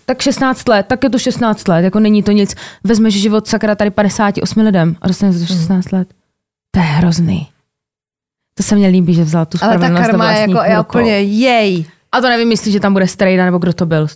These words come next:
Speaker 1: Děda? Strejda? Teď je to
Speaker 2: Eh,
Speaker 1: vypadlo.
Speaker 2: no hele, takhle, oni píšou,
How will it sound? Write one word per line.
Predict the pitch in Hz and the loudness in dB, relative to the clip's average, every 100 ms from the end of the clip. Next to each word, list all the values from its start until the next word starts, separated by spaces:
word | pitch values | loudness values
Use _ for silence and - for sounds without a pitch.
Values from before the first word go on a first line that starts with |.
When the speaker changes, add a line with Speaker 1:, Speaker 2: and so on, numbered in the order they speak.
| - | -4
Speaker 1:
Děda? | 175 180 220 247 | -2 0 -2 -8
Strejda? | - 190 185 180 180 | -6 -4 -2 -2 -2
Teď | 190 214 208 | 0 0 2
je | 202 | 2
to | |
Speaker 2:
Eh, | 190 | 0
Speaker 1:
vypadlo. | 208 247 233 | 0 2 2
Speaker 2:
no | |
hele, | - 302 196 - | 2 0 -2 -4
takhle, | 247 226 160 | -4 -2 -2
oni | 175 196 247 | -2 -2 -4
píšou, | - 208 - - 147 127 - | -8 -14 -8 -4 -4 -4 -8